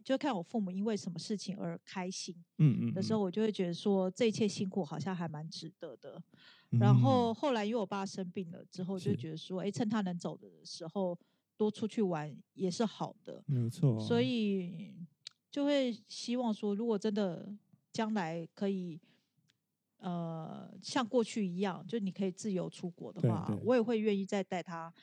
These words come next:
Speaker 1: 去，即使我就是要咬着牙。
Speaker 2: 嗯，嗯，嗯。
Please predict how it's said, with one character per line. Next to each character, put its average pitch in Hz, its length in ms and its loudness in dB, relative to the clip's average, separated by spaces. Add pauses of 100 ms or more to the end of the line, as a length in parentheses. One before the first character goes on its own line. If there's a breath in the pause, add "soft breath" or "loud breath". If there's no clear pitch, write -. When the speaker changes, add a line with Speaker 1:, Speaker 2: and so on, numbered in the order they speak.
(240 soft breath)
Speaker 1:
去， 233 240 0
即 226 220 0
使 277 160 4
我 190 260 4
就 220 120 2
是 220 60 6
要 233 120 4
咬 156 240 12
着 120 160 6
牙。 117 160 2
Speaker 2:
嗯， 123 80 2
嗯， - 20 -2
嗯。 139 60 -6